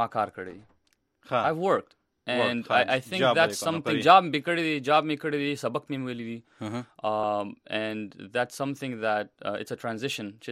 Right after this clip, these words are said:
Speaker 1: ته
Speaker 2: مهم.
Speaker 1: پاکستان نه، پېښور نه، د یو ښه لایف نه ته راځې.
Speaker 2: مهم.
Speaker 1: او ته دلته امریکې ته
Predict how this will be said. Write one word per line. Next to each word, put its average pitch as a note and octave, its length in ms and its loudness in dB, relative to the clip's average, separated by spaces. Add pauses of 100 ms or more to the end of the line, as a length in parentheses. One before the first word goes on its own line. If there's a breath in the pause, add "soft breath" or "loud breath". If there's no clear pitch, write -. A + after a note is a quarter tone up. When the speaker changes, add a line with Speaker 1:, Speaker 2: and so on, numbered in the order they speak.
Speaker 1:
ته C3 60 -6
Speaker 2:
مهم. C3+ 160 0
Speaker 1:
پاکستان C3 480 -2
نه، - 100 -12
پېښور A#2 320 -2 (140)
نه، G#2+ 100 -6
د A#2 140 -2
یو A2 160 -12
ښه B2 260 0 (440 soft breath)
لایف B2+ 240 6
نه A2+ 120 -2
ته C3+ 100 2
راځې. A#2 500 2 (200)
Speaker 2:
مهم. C3+ 200 -8 (200)
Speaker 1:
او G#2 100 -2 (240)
ته A2+ 80 -6
دلته A2+ 320 -2 (400)
امریکې G#2+ 340 -4
ته A#2 60 -6